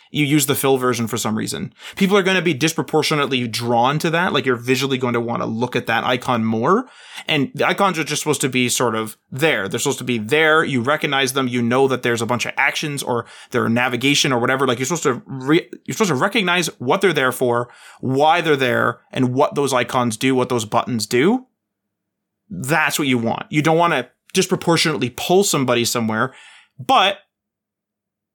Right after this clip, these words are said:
because everything is, like, general in this, in, in these type of suggestions, this is a tactic you could use to pull someone's look if you really want them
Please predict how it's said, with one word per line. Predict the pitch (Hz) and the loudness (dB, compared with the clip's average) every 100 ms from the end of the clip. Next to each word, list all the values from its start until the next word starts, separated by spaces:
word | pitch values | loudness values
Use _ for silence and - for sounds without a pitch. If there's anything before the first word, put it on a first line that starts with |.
| _ _ | _ _
because | 143 131 143 - | -6 -2 -2 -2
everything | 127 131 131 117 | -2 0 0 0
is, | 113 104 117 | -2 -2 -2
like, | 107 - _ _ _ _ _ - | -4 -8 _ _ _ _ _ -4
general | 147 143 113 127 139 _ _ _ | 0 2 0 -2 -6 _ _ _
in | - 113 | -4 -2
this, | 113 - - 120 - | -2 -4 -8 -16 -4
in, | 135 120 | -2 0
in | 110 131 | 2 2
these | 127 | 0
type | 123 123 | 0 -2
of | 113 | -2
suggestions, | 117 131 - 110 - - - - | 0 0 0 0 -2 -8 -18 -16
this | 120 117 180 190 | -6 0 2 2
is | 156 | 2
a | 135 123 | 2 0
tactic | 123 - 190 202 151 - | 0 0 0 0 -2 -2
you | 139 | -4
could | - 143 | 0 0
use | 151 143 123 | 2 0 0
to | 135 | -4
pull | 123 147 135 | -2 0 0
someone's | 123 113 113 - _ _ _ _ _ | 0 -2 -2 -6 _ _ _ _ _
look | 127 175 - 135 | -2 0 0 -4
if | 143 | -6
you | 123 | -4
really | 123 143 135 131 | 0 2 2 0
want | 123 127 - 131 | 0 0 0 -2
them | 120 120 | -2 -2